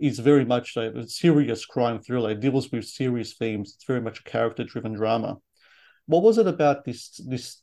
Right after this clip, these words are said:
story about, uh, this, uh, of, of dog and man, um, that really spoke to you and, and your writing partner, Carla Eubank, um, that really spoke to you both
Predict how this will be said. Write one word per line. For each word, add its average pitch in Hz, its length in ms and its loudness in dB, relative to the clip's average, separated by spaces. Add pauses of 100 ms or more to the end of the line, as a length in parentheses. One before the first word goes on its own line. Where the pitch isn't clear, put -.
(180)
story 131 540 0
about, 113 300 0 (100)
uh, 110 180 -4
this, - 260 -12 (280)
uh, 131 60 -8
of, 123 280 -6 (220)
of 127 240 -4
dog 131 260 2
and 113 260 -4
man, 120 540 -2 (460)
um, 117 260 0
that 123 200 -2
really 143 480 2
spoke 135 400 -4
to - 100 -12
you 127 340 0
and, 117 220 -4
and 120 160 -6
your 113 160 -2
writing 117 400 -2
partner, 117 460 -4 (120)
Carla 120 500 0
Eubank, 123 580 -6 (380)
um, 117 460 0
that 127 120 -2
really 127 180 0
spoke 131 260 -2
to 131 100 -10
you 120 140 -4
both 127 400 -2